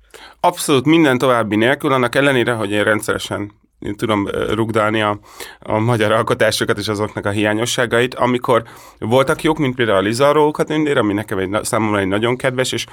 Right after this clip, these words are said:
magyar viszonylatban lehet, hogy bár sokaknak nem tetszett maga a film, magyar viszonylatban egy kiemelkedő minőségű alkotás volt, ö, ö, akkor, ö, vizualitását érintve,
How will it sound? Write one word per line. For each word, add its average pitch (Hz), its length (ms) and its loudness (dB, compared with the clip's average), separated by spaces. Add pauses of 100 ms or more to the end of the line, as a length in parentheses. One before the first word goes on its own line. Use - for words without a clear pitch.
(240)
magyar 131 340 2
viszonylatban 110 440 -2
lehet, 127 160 2
hogy 104 140 -8 (160)
bár 104 240 0
sokaknak 120 440 -2
nem 113 160 -2
tetszett 113 300 -6
maga 123 200 0
a 104 100 0
film, 135 200 -4
magyar 117 280 2
viszonylatban 120 460 0
egy 123 140 -2 (380)
kiemelkedő 120 460 0
minőségű 107 580 2
alkotás 107 520 -4
volt, 165 160 -2 (880)
ö, 107 180 0 (440)
ö, 117 100 -2 (260)
akkor, 113 420 0
ö, 107 560 0 (380)
vizualitását 104 760 -2
érintve, 131 540 -8